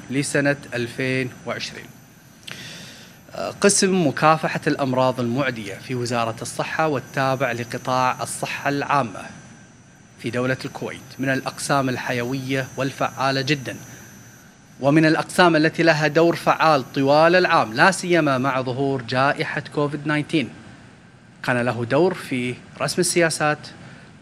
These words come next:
ووضع التوصيات والبروتوكولات التي ترتكز على الأسس العلمية والوقائية والطبية.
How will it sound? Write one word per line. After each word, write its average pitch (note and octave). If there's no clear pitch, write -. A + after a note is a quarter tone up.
ووضع D3+
التوصيات C#3
والبروتوكولات C#3+
التي C#3+
ترتكز D#3
على B2
الأسس B2+
العلمية C#3
والوقائية C3+
والطبية. D3